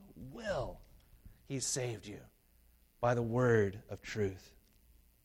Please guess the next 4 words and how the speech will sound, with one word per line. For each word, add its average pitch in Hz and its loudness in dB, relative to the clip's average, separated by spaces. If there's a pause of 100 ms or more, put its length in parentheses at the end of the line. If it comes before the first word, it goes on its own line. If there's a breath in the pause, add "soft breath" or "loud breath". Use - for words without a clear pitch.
(2250)
Your 147 2
salvation, 143 4
right? 139 2 (720 soft breath)
Uh, 104 -4